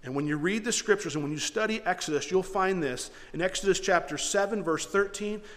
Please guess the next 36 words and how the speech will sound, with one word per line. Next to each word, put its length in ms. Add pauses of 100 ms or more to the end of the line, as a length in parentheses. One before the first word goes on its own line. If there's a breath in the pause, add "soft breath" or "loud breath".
in 80
Exodus 340
chapter 320
seven, 380
verse 180
twenty-two, 680 (240 loud breath)
in 80
Exodus 320
chapter 440
eight, 200
verse 220
fifteen, 580 (220 loud breath)
in 80
chapter 400
eight, 240
verse 220
nineteen, 680 (120)
in 100
chapter 400
eight, 200
verse 220
thirty-two, 640 (200 loud breath)
in 80
chapter 340
nine, 380
verse 260
seven, 320
and 80
in 80
chapter 380
nine, 360
verse 240
thirty-four. 760 (1160 loud breath)
It's 180
eight 220
times 540